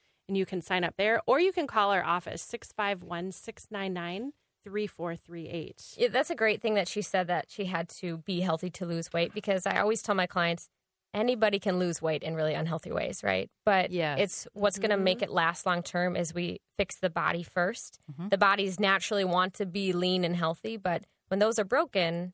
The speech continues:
Speaker 2: we're gonna
Speaker 3: Mm-hmm.
Speaker 2: have, you know, overweight bodies. But we don't wanna just lose weight in extreme measures.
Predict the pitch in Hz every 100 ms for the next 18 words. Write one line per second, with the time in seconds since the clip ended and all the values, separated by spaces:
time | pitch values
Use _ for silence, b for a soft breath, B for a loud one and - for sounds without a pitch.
0 | _ 202 190 185 180 165 165 - _ 175
1 | 156 151 160 _ 180 180 175 180 - 233
2 | 226 - - - 170 - _ _ _ _
3 | _ _ _ 185 190 185 185 185 185 180
4 | 175 185 208 180 165 - - 165 165 185
5 | - - -